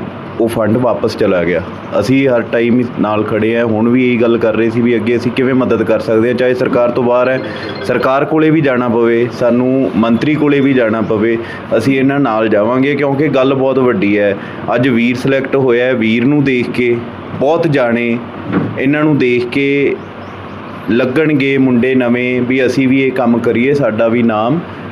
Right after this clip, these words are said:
ਵੱਡਾ ਹੋਵੇ, ਸਾਡਾ ਵੀ ਪਰਿਵਾਰ ਦਾ ਨਾਮ ਰੌਸ਼ਨ ਹੋਵੇ। ਇਸ ਗੱਲ ਲਈ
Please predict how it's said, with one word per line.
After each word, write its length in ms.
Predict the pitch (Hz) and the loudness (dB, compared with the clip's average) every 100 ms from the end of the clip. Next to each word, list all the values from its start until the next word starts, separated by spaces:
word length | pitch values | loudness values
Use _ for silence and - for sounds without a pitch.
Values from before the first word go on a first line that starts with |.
| - | -4
ਵੱਡਾ 280 | 131 117 123 | -2 0 0
ਹੋਵੇ, 300 | 135 123 151 | 2 2 2
ਸਾਡਾ 320 | 147 127 139 | 0 0 0
ਵੀ 120 | 139 | 0
ਪਰਿਵਾਰ 420 | 147 143 135 127 131 | 0 0 0 2 2
ਦਾ 120 | 143 | 2
ਨਾਮ 260 | 135 120 | 2 0
ਰੌਸ਼ਨ 340 | 113 104 98 107 | 0 0 0 -2
ਹੋਵੇ। 280 | 101 101 - | 0 0 0
ਇਸ 240 | 143 143 | 0 0
ਗੱਲ 280 | 160 151 143 | 2 2 2
ਲਈ 220 | 131 127 | 2 2